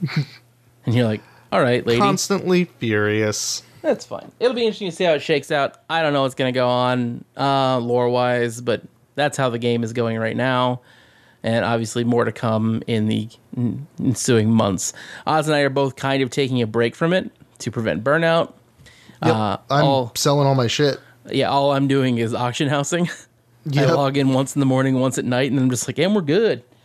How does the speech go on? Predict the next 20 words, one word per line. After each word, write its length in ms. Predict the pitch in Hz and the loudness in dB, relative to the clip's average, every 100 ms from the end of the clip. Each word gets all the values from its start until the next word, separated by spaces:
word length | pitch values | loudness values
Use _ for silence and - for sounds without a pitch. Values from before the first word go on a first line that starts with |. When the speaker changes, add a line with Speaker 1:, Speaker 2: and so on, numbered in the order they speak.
| _ _ _ _ _ - | _ _ _ _ _ -6
Speaker 1:
Um, 640 | 127 127 120 110 107 104 - _ _ _ _ _ - - | -2 2 2 2 0 -2 -8 _ _ _ _ _ -8 -4
which 160 | 135 | -2
consequently, 600 | - 143 127 147 143 120 | 0 0 0 0 0 0
I've, 420 | 113 117 113 110 - _ _ _ _ _ _ _ _ _ _ _ _ | 2 0 -2 -6 -16 _ _ _ _ _ _ _ _ _ _ _ _
I 40 | 135 | 0
made 480 | 135 143 147 131 - - - | 2 4 2 -2 -8 -14 -8
enough 320 | 139 156 151 156 | 0 0 0 2
money, 340 | 151 165 175 | 2 2 0
five 260 | - 147 139 | 0 0 2
hundred 280 | 143 135 123 | 2 0 0
thousand 360 | 143 127 139 | 0 2 2
gold, 300 | 131 135 131 | 2 0 0
to 60 | 139 | -2
buy 300 | 131 135 135 | 0 2 0
the 100 | 131 | 0
giant 380 | 120 135 135 123 | 0 0 0 0
robot 480 | 131 139 160 - - - _ _ _ | 0 0 -2 -4 -14 -20 _ _ _
from 180 | - 127 | -2 0
the 40 | |
Lightforged. 720 | 127 131 139 151 160 175 | 0 0 0 0 0 -4